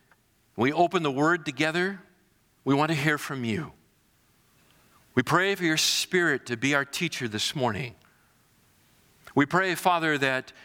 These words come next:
what we hear, what is said, would be true and faithful to the Word.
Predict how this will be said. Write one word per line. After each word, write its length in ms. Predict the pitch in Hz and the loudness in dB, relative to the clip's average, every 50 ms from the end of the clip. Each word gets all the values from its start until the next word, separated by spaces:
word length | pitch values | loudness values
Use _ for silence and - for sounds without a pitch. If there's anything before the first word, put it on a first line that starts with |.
| - - - _ _ _ _ _ _ _ _ _ - | -20 -20 -20 _ _ _ _ _ _ _ _ _ 0
what 160 | 143 165 170 | 0 2 2
we 120 | 160 147 | 2 0
hear, 640 | 139 131 139 170 196 190 180 180 196 208 185 - - - _ _ _ _ _ _ _ | 0 0 -2 0 2 2 2 2 0 -2 -6 -10 -16 -20 _ _ _ _ _ _ _
what 160 | - 139 147 | 0 0 0
is 100 | 143 131 | 0 0
said, 560 | - - - - 160 160 175 190 180 190 165 - _ _ _ _ _ _ _ _ - | 0 0 0 0 0 0 0 0 -2 -6 -10 -12 _ _ _ _ _ _ _ _ -10
would 80 | 123 113 | -8 -4
be 100 | 120 120 | -4 -2
true 520 | - - - - 170 175 180 196 214 196 | 0 0 0 2 4 4 4 4 2 0
and 120 | 156 120 104 | -2 -4 -4
faithful 440 | - 160 160 170 175 - 190 170 | -2 -2 0 0 -2 -4 -6 -8
to 100 | - - | -8 -8
the 100 | 117 123 | -8 -6
Word. 440 | 117 107 131 139 156 175 202 196 170 | -4 0 2 2 2 2 0 -2 -4